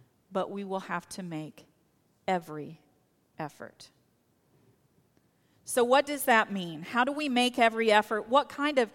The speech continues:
investment are we going to have to make both as individuals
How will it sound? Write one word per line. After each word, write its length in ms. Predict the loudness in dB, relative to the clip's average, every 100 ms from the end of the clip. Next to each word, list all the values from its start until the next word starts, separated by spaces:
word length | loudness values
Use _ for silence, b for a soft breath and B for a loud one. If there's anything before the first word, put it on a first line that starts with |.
| B B B
investment 880 | 0 0 12 12 12 8 4 4 4 4
are 140 | 6 6
we 140 | 4
going 320 | 0 2 2
to 160 | 0 0
have 200 | 2 0
to 120 | 0
make 400 | 0 0 0 0
both 240 | 2 2 2
as 160 | 0
individuals 960 | 0 -2 -2 -2 -2 -2 -2 -2 -2